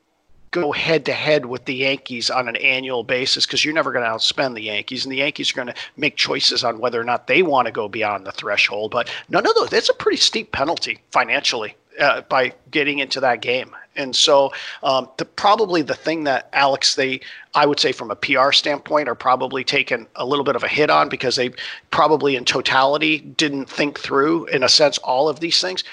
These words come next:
is the ticket price hike. You know, that, that's not great. That, I mean, I think if they had a do-over to some degree, maybe they would have backed off of that right now,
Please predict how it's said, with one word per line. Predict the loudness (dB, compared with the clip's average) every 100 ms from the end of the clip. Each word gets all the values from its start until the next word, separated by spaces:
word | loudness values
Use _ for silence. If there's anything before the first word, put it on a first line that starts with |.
| -16 _
is | -2 0
the | 0
ticket | -2 -4
price | -8 -4 -4
hike. | -4 -6 -10 -14 -16 _ _ _ _ _ -16 0
You | 2
know, | 4 4
that, | 4 2
that's | 2 2 0
not | 0
great. | -4 -8 -10 -14 _ _ 0
That, | 2 4
I |
mean, | 2 0 -4 0
I | 2
think | 4 2
if | 0
they | 0 0
had | -2 -4
a | -4
do-over | -4 -4 -2 -2 -4 -4
to | 0
some | 2 0
degree, | -2 -4 -2 -4 -6
maybe | -2 0 2 0
they | -2
would | 0 2
have | 4 2 -2 _ _ _ _
backed | 2 2 2
off | 2 2
of | 0
that | 2 2 2
right | -2 -4 0
now, | 2 4